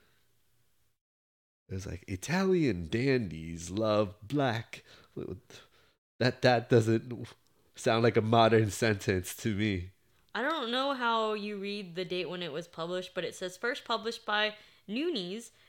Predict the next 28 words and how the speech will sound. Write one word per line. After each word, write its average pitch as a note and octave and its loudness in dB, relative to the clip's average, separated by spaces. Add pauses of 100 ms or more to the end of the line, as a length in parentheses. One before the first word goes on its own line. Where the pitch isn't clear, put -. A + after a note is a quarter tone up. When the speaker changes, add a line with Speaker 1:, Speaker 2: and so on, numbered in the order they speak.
(120)
Speaker 2:
in G3 -4
nineteen C4+ -2
sixty-four. G#3+ -6
This G3+ -4
edition A3+ -6
published G#3 -4
by F3 -2
Abrams E3 -4
in D#3+ -12
two E3+ -16
thousand D#3 -10
seven." F#2+ -16 (320)
Speaker 1:
Oh, G#2+ 0
okay, G#2 0
so F#2+ -2
it's G2 -2
nineteen G#2+ -2
sixty-four. G#2+ -6 (180)
It - -8
was F#2 -6
Speaker 2:
Was F2+ -14
the - -10
Speaker 1:
first G2+ 0 (120)
Speaker 2:
original A#2 0
one? G2 -4 (100)
Speaker 1:
published. G#2 -10
Yeah. G#2+ -2 (1500)
Wow. D#2+ -2